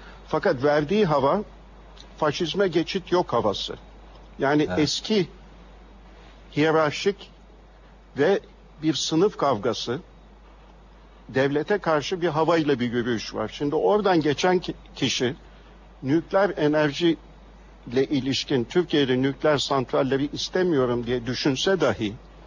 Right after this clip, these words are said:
Speaker 1: o istemeyenlerin yürüyüşünü görünce azıcık şiddet de içeren bir görüş karşı tarafa geçer.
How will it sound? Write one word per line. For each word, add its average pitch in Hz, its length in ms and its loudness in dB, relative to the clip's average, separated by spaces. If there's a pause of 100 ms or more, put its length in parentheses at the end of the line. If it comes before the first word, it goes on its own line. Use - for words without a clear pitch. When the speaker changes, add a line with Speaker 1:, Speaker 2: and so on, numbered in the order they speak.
(720)
Speaker 1:
o 175 100 2
istemeyenlerin 143 1000 2
yürüyüşünü 165 500 2
görünce 151 520 2 (800)
azıcık 156 280 -2
şiddet 170 500 -2
de 147 80 0
içeren 120 480 0
bir 113 80 -4
görüş 113 320 -4
karşı 170 360 -2
tarafa 120 340 0
geçer. 104 400 -6